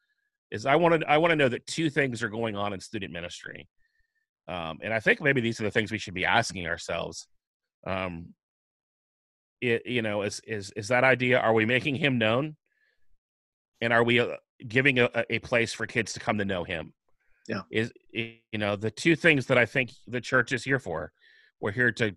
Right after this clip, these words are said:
Speaker 1: to, to make disciples and to,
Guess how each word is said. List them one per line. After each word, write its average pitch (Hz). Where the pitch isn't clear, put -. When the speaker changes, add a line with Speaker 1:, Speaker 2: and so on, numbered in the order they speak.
Speaker 1:
to, 95
to 98
make 110
disciples 117
and 104
to, 107